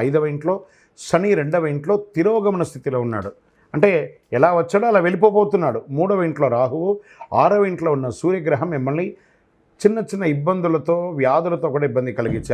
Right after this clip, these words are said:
అవకాశాలు కనబడుతున్నాయి సూర్యగ్రహం. ఈ నెల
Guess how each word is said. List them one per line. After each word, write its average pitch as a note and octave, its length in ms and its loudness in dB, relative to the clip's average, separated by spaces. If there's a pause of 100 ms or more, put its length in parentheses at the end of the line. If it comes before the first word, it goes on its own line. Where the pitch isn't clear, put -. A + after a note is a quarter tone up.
అవకాశాలు A2+ 520 -2
కనబడుతున్నాయి A2 560 -6
సూర్యగ్రహం. A#2 420 -2 (1200)
ఈ - 20 4 (160)
నెల F3 140 2